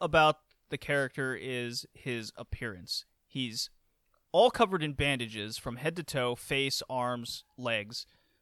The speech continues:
midsection, everything. It, but they're not, like, full-on mummy bandages kind of situation.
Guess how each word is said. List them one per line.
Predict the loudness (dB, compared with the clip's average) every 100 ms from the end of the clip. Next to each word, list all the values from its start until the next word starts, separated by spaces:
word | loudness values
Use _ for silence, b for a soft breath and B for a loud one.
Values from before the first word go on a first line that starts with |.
| _ -8
midsection, | -4 -2 0 0 -2 -8
everything. | -6 -6 -8 -10 -12 _ _ _ _ -2
It, | 0 2
but | 0 4
they're | 4
not, | 6 4 4
like, | 2 2 0
full-on | -4 0 6 6 6 4
mummy | 0 0 2
bandages | 2 2 0 -2 -4 -4 -8 _
kind | -6
of | -4
situation. | -6 -2 -2 -2 -4